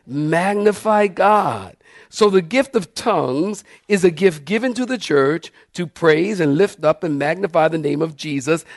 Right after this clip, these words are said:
not to give a message to men.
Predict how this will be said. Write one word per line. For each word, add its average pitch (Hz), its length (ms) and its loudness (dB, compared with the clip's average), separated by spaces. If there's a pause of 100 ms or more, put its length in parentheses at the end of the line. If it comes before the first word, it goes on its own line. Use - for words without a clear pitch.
not 147 420 0
to 214 120 -8
give 151 340 -4
a 165 80 -2
message 139 600 -6
to 202 120 -10
men. 190 720 -4